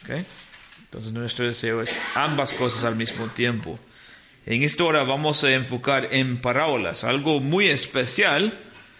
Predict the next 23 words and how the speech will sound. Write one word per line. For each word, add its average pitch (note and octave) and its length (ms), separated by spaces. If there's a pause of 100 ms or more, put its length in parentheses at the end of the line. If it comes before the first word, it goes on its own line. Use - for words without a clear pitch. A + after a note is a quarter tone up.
(760)
Solo F3+ 280
los E3+ 280
evangelios D#3 680
contienen C#3+ 1040
parábolas, C#3+ 880
am, A#2+ 600 (220)
en C3 100
la B2+ 100
forma D#3+ 340
en B2 60
que C3 60
están C3 220
escritos. B2+ 360
Hay B2+ 120
otros C#3+ 340
como B2+ 300
cosas C3+ 280
como B2+ 300
parábolas C3+ 480
en C3 60
otros A#2+ 260
textos, F3 500 (640)
pero D3 480